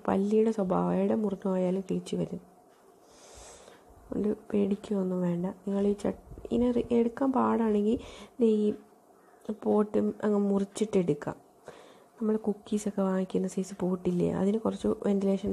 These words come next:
ഉണ്ടാക്കിയിട്ട് നമുക്കതിൽ സെറ്റ് ചെയ്ത് വെക്കാവുന്നേ ഉള്ളൂ. വലിയ വില കൊടുത്തൊന്നും പോട്ട് വാങ്ങേണ്ട ആവശ്യമൊന്നുമില്ല. നമുക്ക് സ്വന്തമായിട്ട്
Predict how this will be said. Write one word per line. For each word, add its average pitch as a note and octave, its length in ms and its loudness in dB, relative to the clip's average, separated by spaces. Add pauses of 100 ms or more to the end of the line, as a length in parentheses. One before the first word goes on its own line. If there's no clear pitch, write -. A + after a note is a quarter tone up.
ഉണ്ടാക്കിയിട്ട് F3+ 520 -4
നമുക്കതിൽ F#3 380 -2 (160)
സെറ്റ് F3+ 240 -6
ചെയ്ത് F#3+ 200 2
വെക്കാവുന്നേ F3+ 460 0 (100)
ഉള്ളൂ. E3+ 200 -4 (960)
വലിയ G#3+ 300 2
വില A3+ 220 4
കൊടുത്തൊന്നും A3 520 0
പോട്ട് G#3 340 2
വാങ്ങേണ്ട G3 420 0
ആവശ്യമൊന്നുമില്ല. F#3 560 -4 (160)
നമുക്ക് A#3+ 240 4
സ്വന്തമായിട്ട് A3 440 2